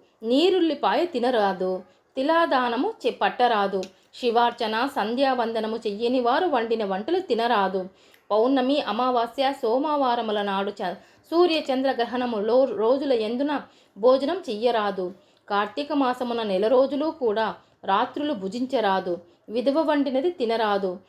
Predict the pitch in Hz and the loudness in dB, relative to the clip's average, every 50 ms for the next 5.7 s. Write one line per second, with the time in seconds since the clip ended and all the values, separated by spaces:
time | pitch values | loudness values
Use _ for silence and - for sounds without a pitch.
0 | _ _ _ - 185 208 220 220 262 254 254 240 233 233 233 - 254 269 277 - | _ _ _ -2 0 0 0 2 2 2 2 4 2 -2 -2 -4 -6 -6 -4 -2
1 | 240 220 208 214 240 269 269 - 302 277 247 226 - 220 208 214 240 285 277 - | 0 2 2 2 2 0 -2 -4 -6 -6 -6 -6 -6 -6 -4 -4 -4 -4 -4 -4
2 | 226 208 220 262 277 254 254 226 214 214 220 220 - - 196 196 196 196 190 185 | -8 -6 -4 -4 -2 0 0 0 0 -2 -2 -4 -2 0 0 0 0 0 0 -2
3 | 202 247 320 311 285 262 277 269 - 254 311 302 - 233 - - - 269 277 277 | -2 -2 0 0 2 0 0 -2 -4 -6 -6 -4 -4 -4 -6 -4 -6 -6 -6 -4
4 | - 247 214 220 220 285 277 208 185 190 170 190 226 233 277 262 214 226 277 - | -4 -4 -4 -2 -2 -2 -2 0 0 0 0 0 0 0 0 -2 0 -2 -2 -4
5 | 196 202 226 247 226 202 196 185 185 185 185 185 180 | -2 -2 0 0 2 2 2 0 -2 -4 -6 -8 -10